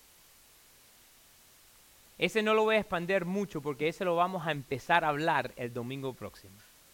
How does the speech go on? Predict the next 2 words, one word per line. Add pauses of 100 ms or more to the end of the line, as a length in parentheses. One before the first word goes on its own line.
(1500)
para
profundizar.